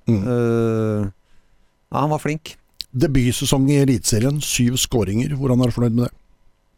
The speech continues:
Speaker 2: Nei, jeg kan ikke si meg misfornøyd med det.
Speaker 1: Nei.
Speaker 2: Nei.
Speaker 1: Jeg er enig i det.
Speaker 2: Ja.
Speaker 1: Jeg synes det var veldig bra.
Speaker 2: Ja.
Speaker 1: Og, eh, tok jo alle på senga. Altså, det, Odd var jo ikke akkurat tippet på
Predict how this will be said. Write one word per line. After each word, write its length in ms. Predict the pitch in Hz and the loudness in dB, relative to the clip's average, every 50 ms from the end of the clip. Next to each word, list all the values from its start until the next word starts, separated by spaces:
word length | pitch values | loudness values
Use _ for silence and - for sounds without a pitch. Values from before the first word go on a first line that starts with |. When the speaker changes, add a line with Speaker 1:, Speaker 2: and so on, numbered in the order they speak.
| _ _ _ _ _ _ _ _ _ _ - _ _ _ _ _ _ _ _ _ _ _ _ _ _ | _ _ _ _ _ _ _ _ _ _ -20 _ _ _ _ _ _ _ _ _ _ _ _ _ _
Speaker 2:
Nei, 200 | - 120 - - 92 90 | -8 -8 -8 -8 -10 -12
jeg 120 | - - - | -16 -16 -16
kan 100 | 92 87 | -14 -12
ikke 100 | - - | -10 -10
si 100 | 98 90 | -10 -10
meg 120 | 85 85 85 | -10 -10 -10
misfornøyd 440 | 85 - - - - 87 85 85 85 | -8 -8 -10 -10 -12 -14 -14 -12 -10
med 120 | 90 110 | -10 -10
det. 40 | 139 - _ _ - | -10 -12 _ _ -2
Speaker 1:
Nei. 140 | 110 95 80 - _ _ - | -2 -2 -2 -6 _ _ -18
Speaker 2:
Nei. 180 | - - - - - - - - | -16 -14 -14 -14 -16 -20 -8 -2
Speaker 1:
Jeg 120 | - 120 | 0 0
er 80 | 110 92 | 0 0
enig 120 | 87 127 | 0 -2
i 40 | 156 | -4
det. 60 | 156 - - _ - - | -4 -6 -12 _ -8 -8
Speaker 2:
Ja. 60 | - - - - _ _ _ _ _ - | -8 -8 -12 -20 _ _ _ _ _ -4
Speaker 1:
Jeg 140 | - 131 127 | -2 0 2
synes 140 | 123 117 | 2 4
det 80 | - 139 | 4 4
var 80 | 127 120 | 4 4
veldig 220 | 120 120 104 110 104 | 2 2 0 0 0
bra. 120 | 113 131 196 | 0 0 0
Speaker 2:
Ja. 140 | 120 - - - - _ _ _ _ - - - | -2 -4 -6 -6 -10 _ _ _ _ -20 -2 2
Speaker 1:
Og, 180 | 165 160 160 160 | 4 4 6 6
eh, 340 | 160 160 160 160 156 147 147 147 143 139 135 | 6 6 4 4 2 0 -2 -2 -2 0 2
tok 240 | 120 127 - - - | 2 2 2 2 2
jo 80 | 170 180 | 4 4
alle 200 | 165 131 107 - | 4 4 2 2
på 120 | - 131 | 2 2
senga. 260 | - 127 110 117 156 156 | 2 2 2 2 2 2
Altså, 220 | 127 - 143 139 | 2 2 4 4
det, 140 | 135 135 135 135 131 131 131 135 | 4 4 4 4 6 4 4 4
Odd 320 | 123 127 123 127 131 131 131 | 2 2 0 2 2 2 2
var 160 | 123 120 117 113 | 4 4 2 2
jo 60 | 107 | 2
ikke 120 | - 190 | 0 -2
akkurat 220 | - - 127 123 - | 0 0 0 0 0
tippet 560 | - 131 - - 127 107 107 110 107 107 101 | -2 -2 -2 0 2 2 4 4 2 2 2
på 140 | 123 123 | 2 2